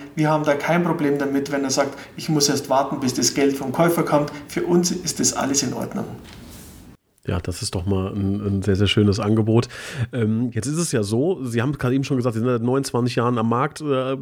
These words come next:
Speaker 2: es ändert sich, glaub ich, in der Immobilienbranche, also das Spannende ist, das Produkt ändert sich nicht wahnsinnig, ne? Also Sie haben vor neunundzwanzig Jahren Immobilien verkauft,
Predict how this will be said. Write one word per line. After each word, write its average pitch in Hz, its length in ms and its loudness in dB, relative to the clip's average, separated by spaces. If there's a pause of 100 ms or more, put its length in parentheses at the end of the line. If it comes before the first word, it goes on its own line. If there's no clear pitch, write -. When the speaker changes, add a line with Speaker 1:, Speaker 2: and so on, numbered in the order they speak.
(160)
Speaker 2:
es - 120 -4
ändert 151 360 0
sich, 147 440 -4
glaub 143 280 0
ich, 143 140 0
in 139 160 2
der 127 180 2
Immobilienbranche, 135 720 0
also 123 160 2
das 113 60 2
Spannende 160 360 0
ist, 156 140 -2
das 135 140 0
Produkt 143 420 -2
ändert 175 300 0
sich 175 180 -4
nicht 170 200 -4
wahnsinnig, 180 500 0
ne? 135 180 2
Also 123 120 2
Sie 120 100 2
haben 123 100 2
vor 127 180 2
neunundzwanzig 139 540 0
Jahren 147 200 2
Immobilien 151 420 -2
verkauft, 147 440 0